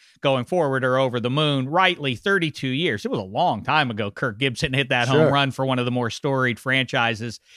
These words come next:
Speaker 1: in sports. And I think it absolutely helps the sport of baseball for the Dodgers, one of these tentpole organizations, to get over the hump. It's bad when Tampa Bay, when the Tampa Bay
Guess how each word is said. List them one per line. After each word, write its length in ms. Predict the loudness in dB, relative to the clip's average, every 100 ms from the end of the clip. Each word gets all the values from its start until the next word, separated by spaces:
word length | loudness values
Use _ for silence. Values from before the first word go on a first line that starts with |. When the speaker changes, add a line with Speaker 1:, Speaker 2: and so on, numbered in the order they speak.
| -20 -4
Speaker 1:
in 180 | 0 0
sports. 580 | -4 -2 2 2 0 -2
And 140 | 0 2
I 80 |
think 260 | 2 0 0
it 160 | -2 0 2
absolutely 800 | 2 2 -4 -2 -2 -2 -2 -2
helps 500 | 0 -2 -6 -14 -16 -20 _ _ -6
the 100 | -6
sport 380 | -2 0 0
of 80 | 0
baseball 640 | 2 0 -2 -2 0 -2 -6 _ _ _
for 140 | -4
the 140 | 0 0
Dodgers, 600 | 4 4 4 2 -2 -6
one 160 | -6 -6
of 60 |
these 180 | -6 -8
tentpole 580 | -6 -4 -4 -4 -4 -2
organizations, 880 | -2 -2 -4 0 0 0 -2 -6 -4
to 100 | -2
get 160 | 0
over 180 | 0 0
the 120 | -4
hump. 260 | -2 -4 -4 0
It's 200 | 0 0
bad 460 | 2 4 4 2
when 160 | -2 -8
Tampa 400 | -4 -4 -4 -4
Bay, 520 | -2 0 0 -2 -4 _ _ _
when 100 | -6
the 80 | -4
Tampa 360 | 0 0 0 2
Bay 300 | 2 2